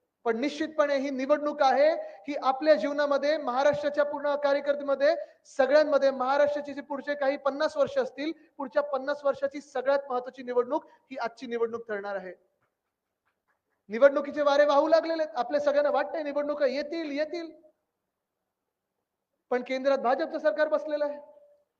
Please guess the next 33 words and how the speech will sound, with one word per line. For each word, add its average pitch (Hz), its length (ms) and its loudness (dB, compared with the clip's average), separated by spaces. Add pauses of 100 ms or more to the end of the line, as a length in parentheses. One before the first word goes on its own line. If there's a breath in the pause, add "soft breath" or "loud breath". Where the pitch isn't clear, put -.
(360)
अच्छे 311 300 -4
दिन 311 180 -6
येणार 294 280 2
होते, 294 240 0
दहा 285 240 4
वर्ष 311 180 4
झाले 294 280 2
आले 294 260 2
नाहीयेत. 302 320 -8 (840)
आणि 247 240 -2
तसंच 302 520 2
निवडणूक 302 460 0
आयोग 294 320 6
जेव्हा 294 280 4
पत्रकार 294 420 2
परिषद 302 340 2
घेत 277 180 -2
होती 285 380 -8 (600)
निवडणुका 311 480 0
जाहीर 277 280 2
करण्यामध्ये, 247 540 -2 (1200)
तेव्हा 247 180 4
हरियाणाची 285 480 6
निवडणूक 302 360 0
झाली, 262 280 -2 (520)
ती 302 100 2
लागलेली 294 400 4
आहे, 277 240 2 (460)
जम्मू 254 260 4
काश्मीरची 330 460 -2
निवडणूक 302 400 -4
लागलेली 262 420 2
आहे, 202 260 2